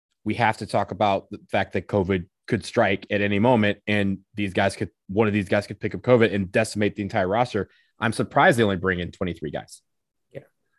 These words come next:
Speaker 2: When you're starting your camp in Indiana and Ohio, I can't say they're two states that believe covid exists.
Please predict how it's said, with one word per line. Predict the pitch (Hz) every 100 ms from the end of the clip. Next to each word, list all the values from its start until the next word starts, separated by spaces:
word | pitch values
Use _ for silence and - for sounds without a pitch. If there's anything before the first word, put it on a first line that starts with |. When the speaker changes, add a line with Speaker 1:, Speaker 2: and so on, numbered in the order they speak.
| _
Speaker 2:
When | 135 147
you're | 143
starting | - 147 147
your | 151 135
camp | 131 127 143 139 _ _ _
in | 131 120 113 107 - _ -
Indiana | 143 131 123 120 123 123 127 _ _
and | 120 117
Ohio, | 107 110 117 123 123 123 _ _ _ _ _ _ _ -
I |
can't | 127 143 131
say | 139
they're | 127 123
two | - 135
states | - 123 131 -
that | 127 117 -
believe | 117 123 117 -
covid | 117 120 127 120
exists. | 104 120 123 139 -